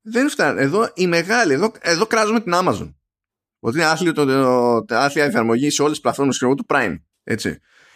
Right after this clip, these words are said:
Και πετάγεται με αυτό το δεδομένο, έτσι, αυτό το δεδομένο, που είναι η Amazon, έτσι, που αναπνέει λεφτά, φτερνίζεται και φεύγουν λεφτά προς τα κάπου.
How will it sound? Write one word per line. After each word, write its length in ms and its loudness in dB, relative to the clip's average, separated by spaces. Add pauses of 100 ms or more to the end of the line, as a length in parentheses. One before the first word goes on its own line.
(120)
Και 100 2
πετάγεται 480 0
με 80 2
αυτό 220 2
το 100 2
δεδομένο, 720 0 (1200)
έτσι, 440 -2
αυτό 200 -2
το 60 0
δεδομένο, 220 0
που 100 -2
είναι 100 2
η 80 0
Amazon, 460 0 (1000)
έτσι, 220 -2
που 100 -4
αναπνέει 420 2
λεφτά, 540 -2
φτερνίζεται 640 0
και 320 0 (560)
φεύγουν 380 -2
λεφτά 200 0
προς 120 -4
τα 100 -2
κάπου. 400 -2